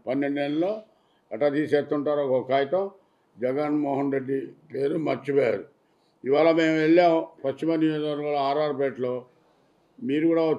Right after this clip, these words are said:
చాలామంది వచ్చారు. మీరు నమ్మరు, ప్రజలు చెప్తున్నారు, "మేము పుట్టి మా తాతలు ముత్తాతల కాడి నుంచి ఉన్నాం, రెండు మూడు సార్లు వరదలు వచ్చినాయి,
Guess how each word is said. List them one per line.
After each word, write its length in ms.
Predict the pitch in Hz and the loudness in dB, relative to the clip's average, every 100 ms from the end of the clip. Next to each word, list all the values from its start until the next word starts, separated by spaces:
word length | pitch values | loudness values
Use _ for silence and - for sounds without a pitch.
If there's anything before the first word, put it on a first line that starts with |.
| - | 0
చాలామంది 420 | 143 151 156 156 | 0 0 0 2
వచ్చారు. 640 | 139 - 143 127 110 113 117 _ _ _ _ _ _ _ _ - | 0 0 0 2 0 -2 -6 _ _ _ _ _ _ _ _ -10
మీరు 140 | 135 | -6
నమ్మరు, 800 | 127 147 160 185 160 151 165 165 - _ _ _ _ _ _ _ _ _ _ _ _ 127 | -4 -2 2 4 6 6 4 -2 -14 _ _ _ _ _ _ _ _ _ _ _ _ -2
ప్రజలు 380 | 156 208 202 | 2 4 4
చెప్తున్నారు, 420 | 196 170 196 190 165 | 2 2 2 2 2
"మేము 260 | 160 160 | 2 2
పుట్టి 580 | 123 143 139 180 185 180 | 0 -6 -4 -2 0 2
మా 160 | 170 165 | 2 0
తాతలు 440 | 165 160 170 175 | 0 0 0 0
ముత్తాతల 540 | 165 160 165 165 165 | 0 -2 -2 -2 -2
కాడి 180 | 156 160 | -2 -2
నుంచి 240 | 160 156 151 | -2 0 -2
ఉన్నాం, 340 | 139 147 143 | -2 -4 -6
రెండు 520 | 139 135 127 135 135 | -6 -6 -6 -6 -4
మూడు 240 | 135 127 117 | -4 -6 -6
సార్లు 240 | 151 170 156 | -2 0 0
వరదలు 320 | 139 151 151 | -2 -2 -2
వచ్చినాయి, 420 | 117 123 117 | -4 -8 -8